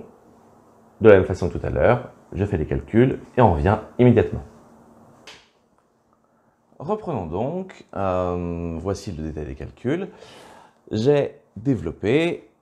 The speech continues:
euh, ici, il y a deux choses sur un dénominateur, euh, deux racines de x. Euh,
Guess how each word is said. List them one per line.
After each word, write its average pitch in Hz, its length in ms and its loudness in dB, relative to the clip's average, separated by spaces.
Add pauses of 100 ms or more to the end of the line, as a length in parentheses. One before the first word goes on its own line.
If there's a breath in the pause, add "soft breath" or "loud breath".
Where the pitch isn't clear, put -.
euh, - 160 -6 (100)
ici, 175 520 -8 (100)
il 98 220 -6
y 92 100 0
a 85 260 0
deux 104 220 0
choses 139 400 -2
sur 104 180 -8
un 92 60 -4
dénominateur, 82 960 -6
euh, 76 120 -10
deux 90 220 -4
racines 82 340 -8
de 73 120 -8
x. 190 400 -10 (640 loud breath)
Euh, 82 380 -6